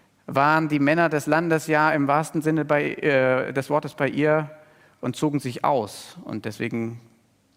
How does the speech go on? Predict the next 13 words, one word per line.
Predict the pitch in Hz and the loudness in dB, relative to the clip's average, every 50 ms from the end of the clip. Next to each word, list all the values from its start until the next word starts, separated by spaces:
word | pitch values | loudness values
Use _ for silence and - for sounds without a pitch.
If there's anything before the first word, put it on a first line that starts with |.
| _ _ _ _ _ - - | _ _ _ _ _ -16 -8
kannte | - 135 127 117 123 | -4 -4 -4 -4 -4
sie | 117 123 127 | -6 -4 -4
wahrscheinlich | 120 - - 131 131 131 120 - | -4 -2 -2 -2 -2 -2 -4 -4
ihre | 123 123 117 113 113 110 | -2 -2 0 0 0 -2
tiefsten | - - 147 139 - - - | -2 -6 -8 -8 -8 -6 -4
Gedanken. | 127 131 - 147 160 156 - - 107 98 92 _ _ _ _ _ _ - - _ _ _ _ _ _ _ _ _ _ _ _ _ _ - | -2 0 2 0 0 -2 -8 -10 -12 -14 -14 _ _ _ _ _ _ -20 -20 _ _ _ _ _ _ _ _ _ _ _ _ _ _ -4
Laut | 120 117 - | -4 -2 0
rabbinischer | 123 117 147 175 190 175 151 165 | 0 0 0 0 0 0 0 0
Überlieferung | - 147 143 131 143 180 170 - 175 160 180 185 185 170 - - - - - - - _ _ _ _ _ _ _ _ _ - | 0 0 0 0 0 -2 -2 0 0 2 2 2 0 -2 -6 -10 -18 -20 -20 -20 -20 _ _ _ _ _ _ _ _ _ -6
gehörten | - 135 131 156 180 175 - 143 | -2 0 0 2 0 0 -2 -2
übrigens | - 156 143 147 156 151 147 143 135 - - - - - - - | -2 -2 0 0 0 2 2 0 -2 -2 -6 -10 -12 -14 -20 -20
zu | - - - 151 | -12 -6 -4 -2
diesen | 139 151 156 135 139 135 131 123 117 117 - | -2 0 0 0 0 0 0 -2 -4 -8 -12